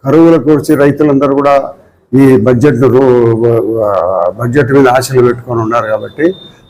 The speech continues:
రైతు సంక్షేమాన్ని దృష్టిలో పెట్టుకోమని చెప్పినాం. రైతులకు చెప్పినాడు, పేపర్లలో ఉంది, పురుగుల మందుల విషయంలో ప్రత్యేకంగా చెప్పినాను. పురుగుల మందుల విషయాన్ని తగ్గించే విషయంలో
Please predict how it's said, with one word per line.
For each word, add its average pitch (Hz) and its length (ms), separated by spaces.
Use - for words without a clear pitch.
రైతు 139 240
సంక్షేమాన్ని 143 600
దృష్టిలో 123 420
పెట్టుకోమని 110 360
చెప్పినాం. 95 300
రైతులకు 143 720
చెప్పినాడు, 139 320
పేపర్లలో 147 540
ఉంది, 135 280
పురుగుల 151 280
మందుల 151 320
విషయంలో 143 520
ప్రత్యేకంగా 135 600
చెప్పినాను. 127 560
పురుగుల 156 320
మందుల 151 320
విషయాన్ని 143 460
తగ్గించే 127 500
విషయంలో 131 640